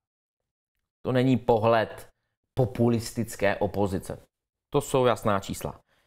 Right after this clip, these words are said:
Máme největší pokles reálných mezd ze všech zemí O E C D. Jsme jediná země, která se nedostala na předcovidovou úroveň. Máme nejnižší ekonomický růst.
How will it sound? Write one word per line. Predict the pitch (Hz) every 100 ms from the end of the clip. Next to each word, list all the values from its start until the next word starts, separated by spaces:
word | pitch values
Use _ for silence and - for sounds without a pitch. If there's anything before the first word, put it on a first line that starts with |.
| _ _ _ -
Máme | 160 175
největší | 175 208 233 -
pokles | 175 170 165 170 160 147
reálných | 131 127 131 131 127 -
mezd | 104 98 - -
ze | 95 98 104 90
všech | - 135 123
zemí | 120 117 107
O | 98
E | 98
C | - 98
D. | 76 - - _ _ _ _
Jsme | 127 135
jediná | 151 208 208 117
země, | 110 107 107 107 135 -
která | 127 127 151
se | -
nedostala | 135 123 147 - 147 151
na | 143
předcovidovou | - - 147 - 143 143 135 131 131
úroveň. | - 107 104 104 95 69 69 - _ _ _ _ _ _ _ _ _ _ _ _ _ _ 120
Máme | 120 139
nejnižší | 151 170 196 190 - 165
ekonomický | - 156 156 156 151 - 147 151 147 -
růst. | 113 117 107 - - -